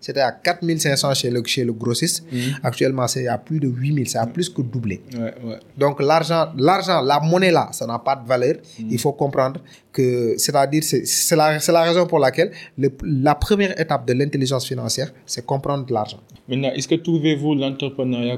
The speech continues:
Speaker 2: comme de l'investissement ?
Speaker 1: C'est-à-dire,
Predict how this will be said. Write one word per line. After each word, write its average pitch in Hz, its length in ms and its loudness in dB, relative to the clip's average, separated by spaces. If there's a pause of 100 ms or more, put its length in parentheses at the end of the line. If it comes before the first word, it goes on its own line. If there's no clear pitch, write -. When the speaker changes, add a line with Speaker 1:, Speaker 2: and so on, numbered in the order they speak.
Speaker 2:
comme 113 300 -4 (180)
de 110 200 -4
l'investissement ? 113 640 -6 (280)
Speaker 1:
C'est-à-dire, 226 440 4